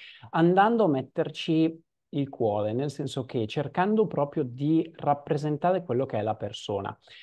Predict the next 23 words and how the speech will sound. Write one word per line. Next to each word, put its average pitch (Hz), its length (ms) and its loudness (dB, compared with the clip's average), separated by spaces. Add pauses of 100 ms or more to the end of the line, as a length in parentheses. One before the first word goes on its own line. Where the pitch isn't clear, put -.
(100)
mettendo 147 880 2
piccoli 156 400 0
progetti 139 480 0
che 135 120 -2
uno 135 200 0
ha 135 40 -2
sviluppato 127 600 0
durante 123 280 -4
il 117 80 -2
percorso 120 500 -4
di 123 100 -6
studi, 151 320 -2
anche 220 280 -2
non 127 160 0
attinenti 135 540 -2
col 113 180 -2
percorso 110 520 -6
di 113 100 -8
studi, 113 480 -10 (300)
esperienze 160 840 4
di 147 120 0
vita 139 220 0
importanti, 120 960 0